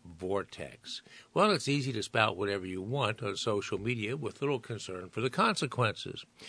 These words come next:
"We're happy to sound off on social media about our real feelings about each other with money," Marcolin adds, "and we don't even know who each other is." So who actually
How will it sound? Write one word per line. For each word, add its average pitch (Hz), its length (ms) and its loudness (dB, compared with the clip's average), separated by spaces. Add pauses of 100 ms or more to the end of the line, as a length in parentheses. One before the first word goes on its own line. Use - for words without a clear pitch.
(340)
"We're 247 240 8
happy 160 320 4
to 143 80 6
sound 127 400 2
off 120 320 4
on 101 160 2
social 107 420 2
media 110 360 2
about 95 260 2
our 85 160 -6
real 113 460 -2
feelings 98 400 -4
about 98 260 0
each 107 180 0
other 147 220 4
with 170 180 4
money," 202 440 2 (100)
Marcolin 87 600 -8
adds, 131 340 -2 (460)
"and 170 200 4
we 165 140 6
don't 143 160 8
even 127 480 4
know 120 440 6
who 113 220 4
each 104 280 0
other 92 260 0
is." 85 480 -2 (380)
So 180 340 8
who 214 280 4
actually 104 680 -2